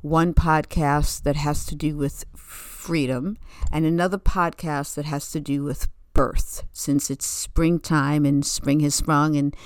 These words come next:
it's very important to be reflective during this season and holidays that center around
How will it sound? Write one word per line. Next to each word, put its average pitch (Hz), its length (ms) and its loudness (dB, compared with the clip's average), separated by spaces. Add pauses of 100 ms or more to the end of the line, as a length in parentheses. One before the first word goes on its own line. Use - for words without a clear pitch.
(500)
it's - 160 -4
very 151 340 4
important 151 800 2
to 143 580 2 (380)
be 147 140 4
reflective 151 960 0 (120)
during 147 380 0
this - 440 -2 (240)
season 156 800 4
and 147 120 2
holidays 156 960 6
that 147 400 0 (240)
center 180 560 4
around 151 680 2